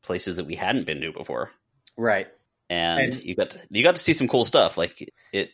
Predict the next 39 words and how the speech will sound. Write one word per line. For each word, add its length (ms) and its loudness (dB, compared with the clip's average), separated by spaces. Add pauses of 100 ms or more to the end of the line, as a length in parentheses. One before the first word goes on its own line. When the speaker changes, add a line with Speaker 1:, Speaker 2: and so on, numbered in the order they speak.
Speaker 1:
it, 160 0
this 160 4
really 180 8
took 160 4
me 100 4
back 240 4
to 60 -8
the 140 -2
earlier 340 2
Marvel 300 -4
movies 360 -10 (300)
because 280 -6
you 100 -4
saw 440 4
a 40 0
bunch 220 0
of 100 -6
hints 320 -4
at 200 -4
things 240 -4
like 220 -2
Ant-Man's 360 -2
helmet 280 -10 (260)
from, 140 0
like, 120 -4
the 120 -4
original 280 -6
comics. 400 -10
Speaker 2:
Yeah. 180 6
Speaker 1:
And 100 0
you 100 -4 (100)
saw, 220 2
Speaker 2:
Yeah. 140 4 (680)
Speaker 1:
uh, 200 0 (120)
Stan 380 0
Lee's 300 2
last 280 2
cameo, 360 2
theoretically. 560 -2